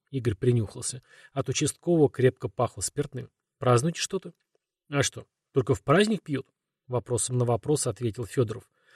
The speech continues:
«С горя тоже принимают, и бывает покруче, чем с радости». «Что-то случилось?» «А!» Фёдоров махнул рукой, присел рядом. «Выпьешь со мной?» «Не могу один, а выпить надо». Участковый с надеждой посмотрел на Игоря.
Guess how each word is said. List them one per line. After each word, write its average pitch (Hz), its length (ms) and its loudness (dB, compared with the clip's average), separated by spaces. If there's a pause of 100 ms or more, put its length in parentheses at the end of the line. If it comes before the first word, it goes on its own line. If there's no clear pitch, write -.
(140)
«С 131 100 -2
горя 240 280 8
тоже 196 260 8
принимают, 160 640 2
и 131 40 0
бывает 160 340 4
покруче, 135 480 -2
чем - 180 -6
с - 120 -8
радости». 139 480 -2 (840)
«Что-то - 240 -6
случилось?» 175 520 -2 (320)
«А!» 233 360 0 (520)
Фёдоров 123 400 2
махнул 123 380 -2
рукой, 156 400 2 (240)
присел 120 380 -2
рядом. 117 340 -2 (280)
«Выпьешь 202 360 2
со 170 120 0
мной?» 117 220 -2 (440)
«Не 202 100 0
могу 202 260 8
один, 139 320 8
а 120 60 4
выпить 127 320 2
надо». 127 300 0 (240)
Участковый 127 540 -2
с - 80 -2
надеждой 120 440 0
посмотрел 113 540 -6
на 135 200 2
Игоря. 110 240 -8